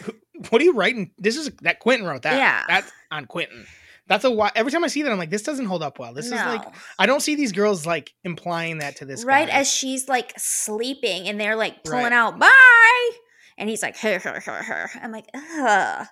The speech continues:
Speaker 2: what the fuck
Speaker 1: Yeah.
Speaker 2: was that? That was weird."
Speaker 1: Bad scene.
Speaker 2: Bad
Speaker 1: Bad
Speaker 2: scene.
Speaker 1: scene.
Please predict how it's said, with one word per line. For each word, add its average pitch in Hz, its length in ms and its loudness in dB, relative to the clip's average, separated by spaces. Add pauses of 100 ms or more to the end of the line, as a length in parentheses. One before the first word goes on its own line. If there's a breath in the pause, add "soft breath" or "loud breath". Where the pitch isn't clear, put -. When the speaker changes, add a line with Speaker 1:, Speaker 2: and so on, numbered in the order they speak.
(380 soft breath)
Speaker 2:
what - 120 -20
the 349 100 -8
fuck 330 200 -4
Speaker 1:
Yeah. 220 60 -12
Speaker 2:
was 196 220 -6
that? 196 320 0
That 220 140 -2
was 226 160 -10
weird." 165 420 -6
Speaker 1:
Bad 170 240 -6
scene. 117 300 -16 (120)
Speaker 2:
Bad 151 160 -4
Speaker 1:
Bad 135 140 -8
Speaker 2:
scene. - 120 -12
Speaker 1:
scene. 202 220 -20